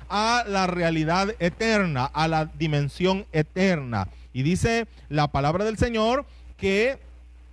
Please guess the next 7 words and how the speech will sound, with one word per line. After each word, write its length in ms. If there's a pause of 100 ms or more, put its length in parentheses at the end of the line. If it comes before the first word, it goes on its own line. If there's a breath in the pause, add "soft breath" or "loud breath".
(260)
Podemos 280
encontrar 560
otro, 640
otros 460
ejemplos. 640
Por 160
ejemplo, 480